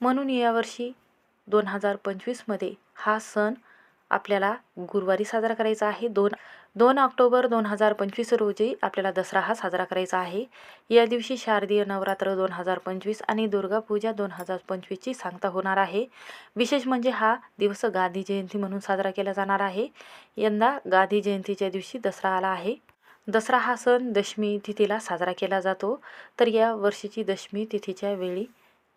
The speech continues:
याप्रमाणे मुहूर्त आहे. तर दशमीचा प्रारंभ जो आहे, तर एक ऑक्टोबरला होणार आहे, दोन हजार पंचवीस रोजी संध्याकाळी सात वाजून एक वाजता होणार आहे. दशमी तिथी समाप्ती जी आहे, तर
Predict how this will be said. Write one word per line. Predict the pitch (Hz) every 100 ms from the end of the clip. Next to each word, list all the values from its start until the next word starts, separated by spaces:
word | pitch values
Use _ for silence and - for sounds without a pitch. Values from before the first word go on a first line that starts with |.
| _ _ _ _ -
याप्रमाणे | 190 190 190 185 180 190 254 - - _
मुहूर्त | 190 185 190 -
आहे. | 180 170 175 247 _ _
तर | 240 240
दशमीचा | 214 208 - 214 220
प्रारंभ | 214 190 175 190 196
जो | 196
आहे, | 196 180 233
तर | 285 202 - _ -
एक | 196 190
ऑक्टोबरला | 185 - 190 185 185
होणार | 185 180 185
आहे, | 190 180 208
दोन | 202 180
हजार | 165 175
पंचवीस | - 180 170 185
रोजी | - 185 220
संध्याकाळी | 220 185 185 190 190
सात | - 180 -
वाजून | 190 185 247 - _
एक | - 185
वाजता | 190 180 190
होणार | 180 190 190
आहे. | 175 220 320 _ - - - -
दशमी | 202 214 220 262 254
तिथी | 247 254
समाप्ती | 247 240 233 233
जी | 226
आहे, | 226 208 226
तर | 226 202